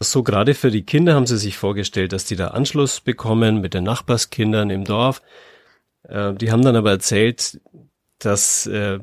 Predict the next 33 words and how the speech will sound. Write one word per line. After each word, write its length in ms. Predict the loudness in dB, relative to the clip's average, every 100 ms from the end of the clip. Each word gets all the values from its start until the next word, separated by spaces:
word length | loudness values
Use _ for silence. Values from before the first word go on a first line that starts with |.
| -4
die 100 | -2
Nachbarn 540 | -2 -2 0 2 0
teilweise 640 | -2 -2 0 0 -2 -6 -12 _ -20 -20 -20 -20
im 180 | -12 -8
großen 380 | -2 0 2 2
Garten 340 | 4 2 2
einfach 340 | -2 -4 -8 -8
Trampolin, 760 | -2 0 0 -2 -2 -2 -2
Rutsche, 500 | -4 -4 -2 0 -2 -6 _ _ _ _ _ -12
Schaukel 500 | 0 2 2 0 -2
und 160 | -4 -2
alles 520 | 0 0 0 -6 -10 -18 _ _ _ -6
aufgebaut 560 | -4 -2 2 4 2 2
haben 380 | 2 2 2 2
und 160 | 2
einen 260 | 2 0 -2
funktionierenden 580 | -4 -2 0 2 2 0
Spielplatz 540 | 0 0 0 -2 -4
eigentlich 260 | -6 -6 -6
im 140 | -6
Garten. 440 | -6 -4 -4 -6 -4
Und 260 | -4 -4
auf 160 | -8 -4
dem 160 | -4 -4
Spielplatz 680 | -4 -4 -4 -2 -4 -2
im 100 | -6
Dorf 520 | -2 0 0 -2 -8 -6
war 180 | -4 -2
gar 140 | -4
kein 180 | -4 -2
anderes 360 | 0 0 -2 0
Kind 240 | 2 2
mehr. 320 | -2 -4 -8